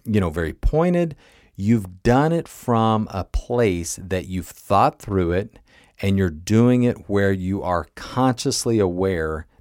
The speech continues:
that you're making this statement. It is not something that's just coming up. It's not something that's just automatic. It's not something that's being just regurgitated from something that happened twenty years ago.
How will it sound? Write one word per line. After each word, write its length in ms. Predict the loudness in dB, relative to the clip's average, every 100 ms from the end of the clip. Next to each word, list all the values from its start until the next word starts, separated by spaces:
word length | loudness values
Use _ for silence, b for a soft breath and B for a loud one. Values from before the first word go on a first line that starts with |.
| -6
that 120 | -4
you're 120 | -4
making 360 | -4 -6 -6 -8
this 120 | -8
statement. 420 | -6 -8 -8 -16 B B -4
It 120 | -2
is 120 | 2
not 320 | 2 2 0
something 320 | -2 -2 -2 -4
that's 160 | -6
just 220 | -10 -10
coming 260 | -4 0 0
up. 160 | 0 -4
It's 180 | -6
not 220 | -4 -2 -2
something 300 | -4 -4 -6
that's 140 | -6
just 200 | -8 -8
automatic. 760 | -2 0 0 -2 -2 -2 -4 -12 b b
It's 180 | -10 -2
not 240 | -2 0
something 300 | -2 -2 -4
that's 180 | -6 -6
being 360 | -4 -4 -4 -6
just 220 | -8 -8
regurgitated 960 | -10 -6 -2 -2 -2 0 2 4 2
from 200 | 0 -4
something 320 | -4 -4 -4 -6
that 120 | -4
happened 300 | -4 -4 -6
twenty 280 | -4 -4 -2
years 280 | 2 2
ago. 440 | 2 4 4 4